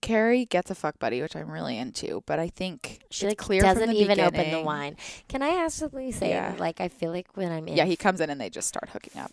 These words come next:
Speaker 2: I, I haven't, like, really soberly, like, I feel like I would have to be drunk.
Speaker 1: To hook up with someone who you just, like, booty called? Maybe.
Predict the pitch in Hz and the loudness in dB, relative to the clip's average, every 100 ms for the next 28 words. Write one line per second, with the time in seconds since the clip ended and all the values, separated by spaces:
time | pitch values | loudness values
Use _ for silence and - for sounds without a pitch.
0 | _ - - 180 190 247 330 381 403 - | _ -6 -4 -4 -4 -4 -4 -6 -10 -12
1 | - _ - 175 175 170 160 - 156 156 | -20 _ -4 2 4 2 0 -2 -4 -4
2 | 156 156 156 151 - 165 151 - 202 _ | -4 -4 -6 -8 -8 -8 -8 -12 -20 _
3 | _ - - _ _ - 208 254 247 214 | _ -20 -20 _ _ -14 -10 -4 -2 -2
4 | 180 160 - 170 - - - - - 202 | -2 -4 -8 -12 -12 -10 -12 -14 -20 -20
5 | 190 _ _ _ - - 190 180 196 - | -20 _ _ _ -18 2 4 4 0 -2
6 | 170 165 - 156 143 165 175 147 123 143 | -2 -2 -4 -4 -4 -4 -6 -6 -6 -6
7 | 127 123 107 - 170 190 - _ _ _ | -6 -8 -8 -6 -4 -6 -8 _ _ _
8 | _ _ _ _ _ _ - 359 320 160 | _ _ _ _ _ _ 0 2 2 2
9 | 196 | -2